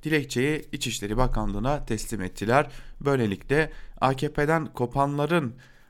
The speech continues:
açtığı, kuracağı ilk partinin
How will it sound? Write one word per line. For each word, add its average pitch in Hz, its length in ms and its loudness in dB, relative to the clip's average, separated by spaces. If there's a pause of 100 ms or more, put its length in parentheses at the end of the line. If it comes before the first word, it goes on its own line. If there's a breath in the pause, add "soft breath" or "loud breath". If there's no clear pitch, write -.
(120)
açtığı, 120 640 2
kuracağı 113 540 2 (160)
ilk - 440 -2
partinin 113 580 -2